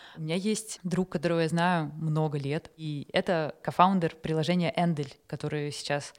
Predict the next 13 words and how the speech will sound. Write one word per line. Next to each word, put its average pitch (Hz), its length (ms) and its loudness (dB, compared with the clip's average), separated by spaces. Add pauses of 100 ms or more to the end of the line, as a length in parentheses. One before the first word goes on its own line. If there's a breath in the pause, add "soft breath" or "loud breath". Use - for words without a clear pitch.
подняло 156 320 -2
пять 147 280 0
миллионов 175 320 0
долларов, 175 500 2
и 156 40 -4
вообще 151 340 -2
это 156 100 -2
одно 147 240 -4
из 147 140 -6
самых 156 400 0
любимых 147 420 -6
мной 143 380 -4
приложений. 175 680 2